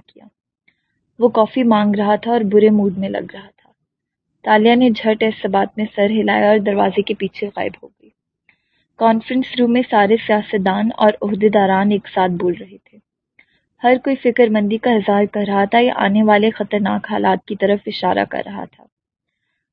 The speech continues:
فاتح نے بیزاری سے ان سب کو دیکھا۔ "حل بتاؤ مجھے، حل کیا ہے اس کا؟" وہ leader of opposition تھا۔ اس کا روب، اس کا تنتنا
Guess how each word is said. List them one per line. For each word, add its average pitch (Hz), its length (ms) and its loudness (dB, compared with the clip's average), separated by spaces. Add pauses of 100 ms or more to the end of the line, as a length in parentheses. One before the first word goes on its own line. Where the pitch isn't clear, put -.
(200)
فاتح 233 300 4
نے 262 120 4
بیزاری 214 480 4 (100)
سے - 60 -2
ان 208 80 -2 (100)
سب - 140 -10
کو 185 120 -8
دیکھا۔ - 340 -10 (1800)
"حل 247 160 6
بتاؤ 208 340 2
مجھے، 202 400 -8 (340)
حل 226 160 0
کیا 196 300 -2
ہے 208 100 -2
اس - 200 -10
کا؟" - 120 -20 (840)
وہ 220 100 2
leader 226 360 2
of 226 460 -2
opposition 208 640 -2
تھا۔ - 120 -18 (360)
اس - 180 -16
کا 226 220 4
روب، 208 260 0 (140)
اس - 160 -16
کا 208 140 -2
تنتنا 202 580 -6